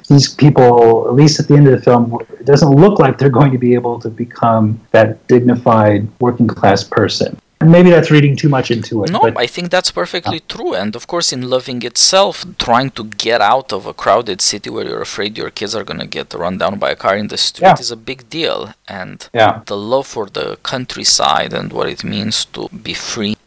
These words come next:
Speaker 2: in some sense means being alone or secluded. That's a big deal, and it seems to be part of what the country can contribute. Not just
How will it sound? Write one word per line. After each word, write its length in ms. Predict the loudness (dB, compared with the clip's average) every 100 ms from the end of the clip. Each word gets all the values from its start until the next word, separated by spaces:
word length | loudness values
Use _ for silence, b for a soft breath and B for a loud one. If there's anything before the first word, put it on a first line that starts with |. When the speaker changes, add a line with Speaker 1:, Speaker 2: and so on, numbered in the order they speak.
| _
Speaker 2:
in 140 | -8 -2
some 180 | -2 -2
sense 220 | -8 -6
means 180 | -6 -4
being 220 | -4 -4
alone 600 | -6 -4 -4 -4 -8 -10
or 100 | -10 -8
secluded. 720 | -8 -10 -18 -12 -8 -8 -8 _ _ -6
That's 200 | -4 -6
a 40 | -8
big 180 | -12 -8
deal, 260 | -6 -4 -6
and 220 | -8 -10
it 120 | -4
seems 360 | -2 -2 -6 -12
to 100 | -10
be 240 | -10 -10
part 400 | -2 0 0 -4
of 260 | -10 -10 -20 -10
what 240 | -8 -8 -10
the 120 | -12
country 380 | -6 -6 -6 -8
can 220 | -6 -6
contribute. 880 | 0 0 0 -8 -14 -14 -16 -16 -6
Not 160 | -4 -2
just 200 | -4